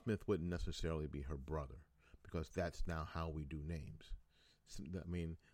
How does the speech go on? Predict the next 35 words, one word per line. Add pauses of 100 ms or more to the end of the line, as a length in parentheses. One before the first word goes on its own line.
(160)
the
Smith
surname
just
got
tossed
out
there (840)
like
chicken
feed (120)
for
anybody
to
pick
up,
right? (680)
So
if (320)
Jane
Smith (120)
marries
Bob
Smith, (280)
that
doesn't
mean
that
she's
marrying
her
brother. (1900)
In
Somali
culture,